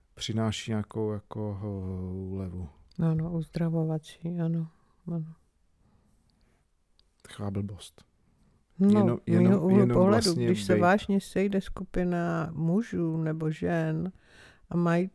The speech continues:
Speaker 2: tu odvahu, ochotu, tak to je velký, no. Řekla bych, že to je, že, že deficit tady takových
Speaker 1: Je
Speaker 2: těch
Speaker 1: velký deficit,
Speaker 2: sdílení a
Speaker 1: mhm.
Speaker 2: setkávání, ano.
Speaker 1: Prostě být jenom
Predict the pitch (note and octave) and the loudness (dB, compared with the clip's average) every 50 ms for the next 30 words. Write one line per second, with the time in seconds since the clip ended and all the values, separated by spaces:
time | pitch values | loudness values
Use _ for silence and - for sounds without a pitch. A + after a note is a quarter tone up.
0 | _ _ - F#3 - - F3 F3 F3 F#3 F#3+ F#3 F3 - E3 - - G#3 G#3+ - | _ _ -6 -4 -2 -2 -2 0 0 2 2 2 2 2 0 0 -2 -4 -6 -4
1 | - E3+ D#3+ D#3 D#3+ - - - - - - - - - F3 E3 E3 E3 E3 F#3 | -4 -4 -4 -4 -4 -8 -10 -12 -12 -12 -16 -12 -6 -4 -2 -2 -2 -2 -2 -2
2 | G#3 G#3 - - - - D#3 D#3 D#3 D3+ D#3 D3+ D#3 - - - F#3+ F#3 - - | -4 -6 -10 -16 -14 -12 -10 -8 -6 -6 -4 -4 -4 -6 -6 -8 -8 -10 -10 -12
3 | - - - E3 E3 E3 F3 F3 E3+ - F3+ - - - F3 E3+ E3 E3+ E3+ E3 | -12 -10 -8 -8 -6 -6 -6 -8 -8 -10 -14 -12 -8 -6 -6 -4 -4 -4 -6 -6
4 | E3 E3+ F3 - - - - - F#3 - F3+ F3+ F3+ F3+ F3+ - - E3+ E3 - | -6 -6 -8 -8 -8 -8 -6 -6 -4 -2 -2 0 2 2 2 2 0 -4 -4 -4
5 | - - D3+ - _ - - _ - E3 D#3+ D#3 D#3 D#3+ D#3 _ - E3 - - | -8 -10 -10 -10 _ -20 -20 _ -8 -6 -6 -4 -6 -8 -8 _ -12 -12 -10 -8
6 | - D#3+ - G#2 - - G3+ G3+ G3 E3+ D#3 - G#2+ G2 - - D#3+ D#3 D#3 D#3 | -6 -4 -2 0 0 -2 -2 -4 -6 -6 -8 -10 -12 -12 -8 -6 -4 -2 -2 -2
7 | D#3 D#3 D#3 D#3 D#3 D#3+ E3 E3 - A#2+ - D3+ - - - D3+ D#3 D3+ D3+ D3+ | -2 -2 -2 -2 -4 -4 -4 -6 -6 -8 -10 -12 -12 -12 -10 -10 -8 -6 -6 -6
8 | D3+ D3+ D3+ D#3 D#3+ E3 F3+ E3+ - D#3+ D#3+ E3+ E3+ D#3+ E3 _ _ _ _ _ | -6 -8 -8 -8 -8 -10 -10 -10 -10 -10 -10 -10 -12 -14 -16 _ _ _ _ _
9 | _ _ _ _ _ _ _ _ _ _ _ _ _ - - - - A2 G#2 G2+ | _ _ _ _ _ _ _ _ _ _ _ _ _ -20 -14 -10 -8 -8 -4 -4
10 | G#2+ G#2 - - A2 G#2+ G#2+ A2 G#2+ G#2+ G#2+ | -4 -4 -4 -4 -4 -2 -2 -2 -2 -4 -6